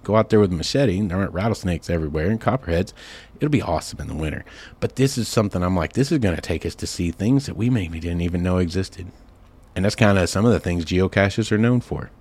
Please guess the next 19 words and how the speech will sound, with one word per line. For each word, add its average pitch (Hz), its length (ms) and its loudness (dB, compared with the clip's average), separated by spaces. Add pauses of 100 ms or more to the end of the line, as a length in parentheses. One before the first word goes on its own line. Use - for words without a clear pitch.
(160)
is 90 140 -2
being 92 220 2
put 104 160 2
in 78 80 -6
really 92 240 2
cool 101 180 2
places 104 400 2
to 82 140 -6
get - 320 -2
people 90 300 -4
to - 140 -6
come 87 240 -4
out 85 280 -4
to 85 200 -4
them. 71 280 -8 (500)
So 110 140 0
anyway, 127 420 4 (260)
consider 175 380 6
geocaching 110 720 6